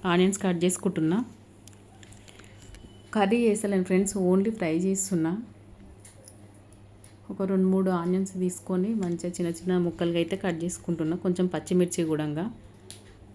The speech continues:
ఎందుకో ఇది తినాలనిపించదు ఫ్రెండ్స్, మా హస్బెండ్ కూడా ఇష్టం ఉండదు, కానీ ట్రై చేయి చూద్దాము అని తీసుకొచ్చిండు.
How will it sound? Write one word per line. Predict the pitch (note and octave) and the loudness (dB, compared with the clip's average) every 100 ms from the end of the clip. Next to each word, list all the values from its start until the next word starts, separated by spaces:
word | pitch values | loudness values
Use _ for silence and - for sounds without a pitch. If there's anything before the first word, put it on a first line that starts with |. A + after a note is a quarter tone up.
| - - - - - - - - - - - - - - - - - - - - - - - - - - - - | -20 -20 -20 -20 -20 -20 -20 -20 -20 -20 -20 -20 -20 -20 -20 -20 -20 -20 -20 -20 -20 -20 -20 -20 -20 -20 -18 0
ఎందుకో | G3 F#3+ G#3+ A#3+ | 4 4 4 2
ఇది | A#3+ | 2
తినాలనిపించదు | - F#3+ F#3+ G3+ F3+ F#3+ F#3 | 4 2 2 2 0 2 0
ఫ్రెండ్స్, | F3+ F3 F3+ - | 0 0 0 0
మా | F#3+ | 0
హస్బెండ్ | F#3 F3 F#3+ | 2 4 4
కూడా | F#3+ A3 | 4 2
ఇష్టం | G#3 - - A3 | 2 -2 2 4
ఉండదు, | G3+ G3 G#3+ F#3 A#3+ - - - - - | 6 4 4 2 2 -2 -14 -20 -20 -2
కానీ | G#3+ A3 | 0 2
ట్రై | G#3+ F3+ | 4 2
చేయి | F#3 G3 G3 G3+ B3+ B3+ G3 | 4 2 2 2 2 2 0
చూద్దాము | F3+ - G#3 G3 G#3+ G3+ G3 | -2 0 2 2 2 0 2
అని | F#3+ F3+ A3+ B3 F#3+ E3+ - - - | 2 2 2 2 2 -2 -8 -20 -4
తీసుకొచ్చిండు. | G3 F#3+ - F#3 F3+ E3 E3 | 0 0 2 0 2 2 2